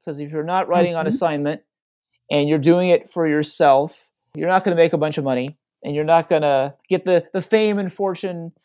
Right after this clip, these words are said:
Speaker 1: You have to like what you're writing. You have to enjoy the process and enjoy what you're writing. And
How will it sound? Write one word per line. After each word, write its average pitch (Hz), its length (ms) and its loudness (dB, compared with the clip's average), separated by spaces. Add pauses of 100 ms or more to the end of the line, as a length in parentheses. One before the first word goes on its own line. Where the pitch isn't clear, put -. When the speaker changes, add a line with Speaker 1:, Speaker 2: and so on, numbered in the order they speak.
(160)
Speaker 1:
You 220 120 -2
have 196 220 2
to 233 80 0
like 185 240 0
what 202 100 -8
you're 196 100 -6
writing. 196 320 -6 (200)
You 151 120 -10
have 185 200 -2
to 208 120 -6
enjoy 175 640 0 (200)
the 165 80 -6
process 156 680 0 (120)
and 151 120 -8
enjoy 147 520 2
what 143 160 0
you're 151 140 -6
writing. 127 520 -2 (320)
And 120 540 -6